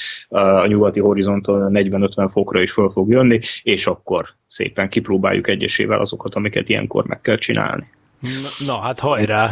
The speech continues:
Speaker 2: hajrá! De nagyon
Speaker 1: Hogy ez
Speaker 2: szurkolunk.
Speaker 1: ilyen kis,
Speaker 2: Ez
Speaker 1: kis,
Speaker 2: e,
Speaker 1: kis
Speaker 2: pe-,
Speaker 1: kaland.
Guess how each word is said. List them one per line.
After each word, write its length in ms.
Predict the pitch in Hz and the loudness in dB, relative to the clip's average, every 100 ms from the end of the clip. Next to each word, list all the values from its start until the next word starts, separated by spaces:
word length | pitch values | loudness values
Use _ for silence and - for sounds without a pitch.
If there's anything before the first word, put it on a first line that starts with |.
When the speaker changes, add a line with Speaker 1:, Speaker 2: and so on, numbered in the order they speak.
| - | 0
Speaker 2:
hajrá! 580 | 131 110 92 95 104 - - - - - | 2 2 2 0 0 -4 -16 -18 -16 -2
De 60 | 117 | 2
nagyon 320 | 127 107 98 | 2 2 2
Speaker 1:
Hogy 140 | - | 4
ez 60 | 113 | 4
Speaker 2:
szurkolunk. 320 | 226 104 98 | 4 4 4
Speaker 1:
ilyen 140 | 160 147 139 | 4 2 -4
kis, 340 | 123 - - - - - - - - | -6 -8 -8 -18 -20 -20 -18 -14 0
Speaker 2:
Ez 100 | 170 | 2
Speaker 1:
kis, 180 | - | 4
Speaker 2:
e, 60 | 214 | 2
Speaker 1:
kis 200 | 175 202 | 2 2
Speaker 2:
pe-, 60 | - | 2
Speaker 1:
kaland. 320 | 117 107 | 2 2